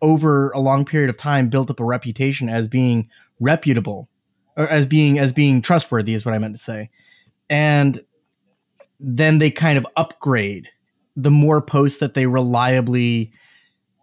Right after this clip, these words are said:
uh, regulate and alter and edit and, and, and so forth. That has really made Wikipedia a pretty reliable source of information.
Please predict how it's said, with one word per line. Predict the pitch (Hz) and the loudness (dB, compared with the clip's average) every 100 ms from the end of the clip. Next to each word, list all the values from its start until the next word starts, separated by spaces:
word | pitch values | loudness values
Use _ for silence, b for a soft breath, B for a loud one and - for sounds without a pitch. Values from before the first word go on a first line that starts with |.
| _ | _
uh, | 127 117 113 107 110 143 147 | 0 2 2 0 -2 -8 -4
regulate | 135 135 135 131 131 | -2 0 0 0 0
and | 123 | 0
alter | 123 120 - 135 127 123 | 0 -2 -2 -2 0 0
and | 113 113 | -2 -2
edit | - 120 123 - | -4 -2 -2 -2
and, | 117 107 110 | -4 -4 -4
and, | 110 113 | -4 -4
and | 110 | -6
so | - 143 | -4 -4
forth. | 139 110 107 _ b b b | -4 -6 -8 _ b b b
That | 135 143 | -2 0
has | 135 | 2
really | 165 165 | 2 4
made | 139 139 139 120 | 4 2 2 0
Wikipedia | 143 - 131 - 156 165 147 131 120 113 110 b b b b - | -2 0 -2 -2 0 2 2 2 2 0 -4 b b b b -2
a | 147 147 135 - - | 2 2 0 -6 -8
pretty | 285 285 | -4 0
reliable | 233 180 165 180 170 160 | 2 4 4 4 2 0
source | - 170 160 151 | 0 0 0 0
of | 151 123 | -2 0
information. | 131 127 135 156 - 107 107 | 0 0 2 0 0 -4 -8